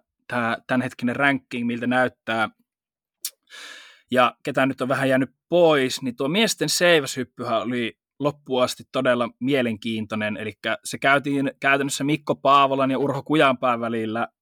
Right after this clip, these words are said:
että kumpi mahdollisesti sinne kisakoneeseen olisi päässyt.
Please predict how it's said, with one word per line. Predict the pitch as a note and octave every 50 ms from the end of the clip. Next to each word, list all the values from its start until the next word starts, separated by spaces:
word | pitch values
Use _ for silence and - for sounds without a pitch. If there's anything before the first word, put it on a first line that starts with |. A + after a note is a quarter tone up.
| _ -
että | A2+ - _ - -
kumpi | _ - D3+ D3+ C#3+ C3 B2 B2+ A#2+ A2+ - _ _ _ _ _ _ _ _ _ -
mahdollisesti | A#2 B2+ C3+ A#2+ A#2 A2+ A2+ - - - -
sinne | - - - -
kisakoneeseen | - A#2 - A#2+ A2+ - A2 A2 A2 G#2+ - A#2 G#2+ G#2
olisi | G#2 A2 - - _ -
päässyt. | B2+ B2 A#2+ A2+ G#2+ - - - - F2+